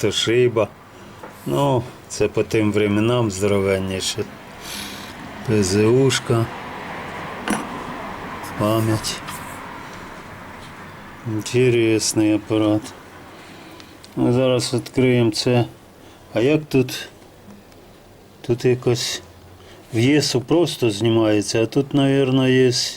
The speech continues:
якийсь болтик. Як зроблені тормоза, дивіться.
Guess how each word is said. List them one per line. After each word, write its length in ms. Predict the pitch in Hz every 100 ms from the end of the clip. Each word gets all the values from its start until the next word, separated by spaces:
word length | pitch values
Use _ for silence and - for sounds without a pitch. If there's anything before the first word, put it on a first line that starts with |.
| -
якийсь 500 | 123 127 123 - - - - - - - - - - - -
болтик. 800 | 127 117 113 107 - 110 104 - - - - - - - - - - - - - - - - - -
Як 380 | 127 117 127 120
зроблені 640 | - 123 131 123 120 120 117
тормоза, 720 | 135 117 120 120 107 120 101
дивіться. 460 | 104 107 - -